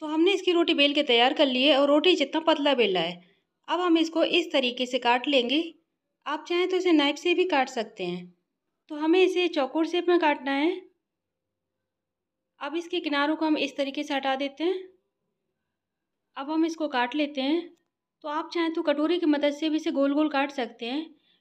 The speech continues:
लेकिन मैं आज इसको चौकोर शेप में काट रही हूँ। तो हमने इसको काट लिया है। अब अपने जो आलू की बॉल बना के रखी थी, उसमें से एक एक बॉल लेंगे और इस तरीके से इनके बीच में रख देंगे।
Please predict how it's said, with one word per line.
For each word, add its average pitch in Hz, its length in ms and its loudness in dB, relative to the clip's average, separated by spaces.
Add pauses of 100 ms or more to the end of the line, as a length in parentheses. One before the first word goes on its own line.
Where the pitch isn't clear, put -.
(120)
लेकिन 311 260 0
मैं 330 180 6
आज 339 180 0
इसको 330 200 -4
चौकोर 254 340 -4
शेप 330 240 -4
में 320 100 0
काट 240 260 -2
रही 254 120 -2
हूँ। 302 160 2 (1300)
तो 302 60 -12
हमने 320 280 4
इसको 370 240 0
काट 254 300 -4
लिया 294 220 0
है। 277 160 -2 (560)
अब 302 140 -8
अपने 339 220 2
जो 339 100 -2
आलू 285 300 -2
की 311 80 -2
बॉल 247 260 0
बना 320 240 4
के 311 100 -2
रखी 262 300 -4
थी, 302 180 -2 (560)
उसमें 330 320 -2
से 330 140 -4
एक 302 180 -2
एक 311 100 0
बॉल 285 180 0
लेंगे 262 460 -2 (360)
और 277 160 -12
इस 330 260 -8
तरीके 254 340 -6
से 285 120 -6
इनके 285 220 0
बीच 254 300 -6
में 339 80 2
रख 302 140 0
देंगे। 185 420 -4